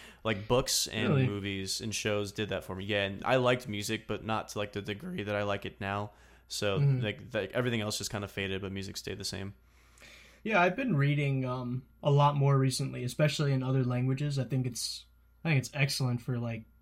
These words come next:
Speaker 2: my, like, brain function and stuff like that.
Speaker 1: Dude, it, like, rewires it. <laughs>
Speaker 2: Yeah, because it's so, I mean, I, I'm good at it now, obviously, but when I started, like, about,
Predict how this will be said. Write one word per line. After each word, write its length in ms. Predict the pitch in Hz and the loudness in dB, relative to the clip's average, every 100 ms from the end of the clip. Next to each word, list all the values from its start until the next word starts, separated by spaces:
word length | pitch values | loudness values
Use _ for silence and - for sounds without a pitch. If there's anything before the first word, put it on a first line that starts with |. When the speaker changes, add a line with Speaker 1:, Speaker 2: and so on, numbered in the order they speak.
| _ _ _ _ _ _ _ _ _ _ - | _ _ _ _ _ _ _ _ _ _ -4
Speaker 2:
my, 320 | 127 120 117 | -2 0 -2
like, 320 | 117 120 - | -2 -4 -6
brain 300 | - 117 127 | -6 0 0
function 500 | 127 135 139 147 143 | 2 2 2 0 2
and 100 | 139 | 2
stuff 220 | 139 143 | 0 -2
like 140 | 147 139 | -2 -2
that. 300 | 143 143 - _ _ _ _ _ - | -2 -2 -6 _ _ _ _ _ -12
Speaker 1:
Dude, 220 | 117 135 | -4 -2
it, 60 | 135 | 2
like, 160 | 147 104 | 0 0
rewires 720 | 110 120 107 113 127 107 98 | 0 0 2 2 2 0 -2
it. 180 | 101 - - - - | -6 -8 -20 -16 6
<laughs> 0 | |
Speaker 2:
Yeah, 460 | - 160 170 156 139 127 | 8 10 10 8 6 4
because 320 | 147 165 147 - | 4 6 4 4
it's 240 | 175 180 - | 2 2 4
so, 840 | - - 180 185 214 202 139 123 - | 4 4 4 4 6 6 4 0 -2
I 60 | 175 | 4
mean, 100 | 180 | 6
I, 280 | 170 156 160 | 8 8 8
I'm 220 | 160 139 | 8 6
good 160 | 165 165 | 6 6
at 100 | 143 | 6
it 100 | 123 | 4
now, 360 | 131 113 110 | -2 -4 -6
obviously, 320 | 107 113 110 117 | -6 -8 -6 -4
but 120 | 139 | 0
when 140 | 160 | 2
I 80 | 180 | 4
started, 640 | 180 - - 143 143 123 127 | 2 2 4 4 4 2 0
like, 260 | 127 123 | -2 -2
about, 400 | 131 143 143 139 | 0 2 2 2